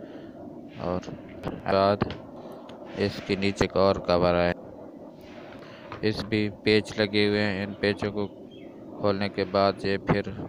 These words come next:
ऊपर निकल आएगा और इसमें से ये एलईडी की तारें भी गुजरी हुई हैं और ऊपर बाहर स्विच वाले भी तारें गुजरी हुई हैं। तो इनको आराम से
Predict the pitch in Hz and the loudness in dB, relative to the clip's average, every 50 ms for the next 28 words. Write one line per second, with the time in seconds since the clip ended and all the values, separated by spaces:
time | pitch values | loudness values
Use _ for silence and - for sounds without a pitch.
0 | - - - - - - - - 98 92 92 95 92 92 90 90 87 - 92 90 | -12 -14 -16 -16 -18 -16 -10 -8 -8 -6 -2 0 0 0 -2 -4 -6 -4 -2 0
1 | 90 90 90 90 87 92 92 92 92 110 - - - - - - - - - - | 2 2 0 0 0 -2 -2 -4 -4 -6 -10 -14 -16 -16 -14 -14 -14 -14 -14 -14
2 | - - - - 92 95 98 98 98 92 90 104 104 - - 107 104 104 101 98 | -14 -14 -8 -4 0 2 2 2 2 2 0 0 -2 -2 -4 -4 -4 -4 -4 -4
3 | - 104 98 98 98 98 101 98 - - - - - - - - 80 87 92 98 | -4 -4 -4 -2 0 0 0 0 -2 -8 -18 -18 -16 -14 -12 -6 0 2 4 4
4 | 98 98 95 92 101 101 104 104 107 110 104 - - 107 107 104 - - 104 104 | 4 2 2 2 2 4 4 4 2 0 -2 -4 -4 -2 -2 0 2 4 6 6
5 | 107 110 107 104 104 101 98 104 104 101 104 104 104 104 104 101 101 101 101 98 | 6 4 4 2 2 2 2 0 0 2 4 4 6 6 6 4 4 4 2 2
6 | 98 95 98 95 95 95 - 98 98 98 - - - - - - - - - - | 2 2 2 0 0 2 2 4 4 4 2 0 -4 -8 -14 -16 -14 -16 -16 -16
7 | - - - - - 95 101 95 95 95 92 - - 101 95 - - 98 98 98 | -16 -16 -16 -14 -2 4 6 6 6 6 4 2 2 2 2 4 4 4 4 4
8 | 95 98 95 92 92 95 95 90 - 92 92 95 95 92 90 92 - - - - | 4 2 0 2 0 0 0 2 4 4 4 4 4 0 -2 -6 -10 -14 -18 -20
9 | - - - - 98 95 95 90 98 95 95 95 101 95 95 95 92 92 92 92 | -18 -16 -14 -10 -10 -10 -6 -2 -2 0 0 0 0 0 0 -2 -2 -2 -4 -4
10 | 92 92 - - 95 90 92 98 101 101 - - 92 92 92 95 98 101 104 101 | -4 -6 -6 -6 -4 -4 -4 -4 -6 -6 -6 -4 -2 -2 0 2 0 0 0 -2
11 | - - 101 98 95 | -4 -6 -4 -4 -4